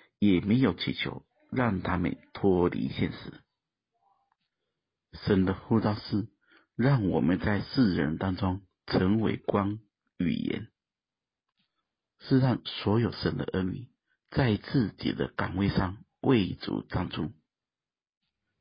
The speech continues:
大家要知道，当一个人里面很世界的时候，他就算躲到教会，退开人群，他还是很世界。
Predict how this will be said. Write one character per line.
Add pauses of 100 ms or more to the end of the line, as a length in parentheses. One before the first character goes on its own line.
(680)
大
家
要
知
道， (480)
当
一
个
人
里
面
很
世
界
的
时
候， (1080)
他
就
算 (180)
躲
到
教
会， (1200)
退
开
人
群， (1700)
他
还
是 (160)
很
世
界。